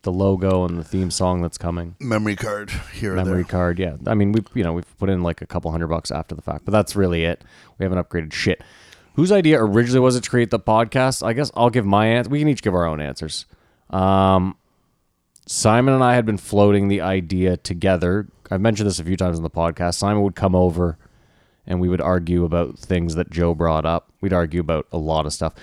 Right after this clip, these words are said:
Speaker 1: It really, for Simon and I, I think that the ironic thing was that we really started this podcast the first day that weed was legalized in Canada,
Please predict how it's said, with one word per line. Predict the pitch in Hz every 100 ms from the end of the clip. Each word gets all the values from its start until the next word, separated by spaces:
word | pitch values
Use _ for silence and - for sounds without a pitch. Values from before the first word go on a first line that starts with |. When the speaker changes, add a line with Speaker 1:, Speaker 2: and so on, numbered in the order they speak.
| - -
Speaker 1:
It | 120
really, | 127 113 143 151 127
for | - - -
Simon | 107 117 117 131
and | 135
I, | 135 135 107
I |
think | - 131
that | 120 85 - - _ _ _ _ _ _ _ _ -
the | 98 -
ironic | 101 92 104 113 123
thing | - 123 123 139 113 - - _ _ _
was | 98 92
that | 101
we | 101 104 -
really | 107 147 135
started | 131 113
this | 101
podcast | 82 98 98 104 98 92 - - _ _ _ _ _
the | 98 95
first | - 110 -
day | 107
that | 98
weed | 92 98 92
was | 85
legalized | 95 95 92 87
in | 80
Canada, | 92 92 101 127 135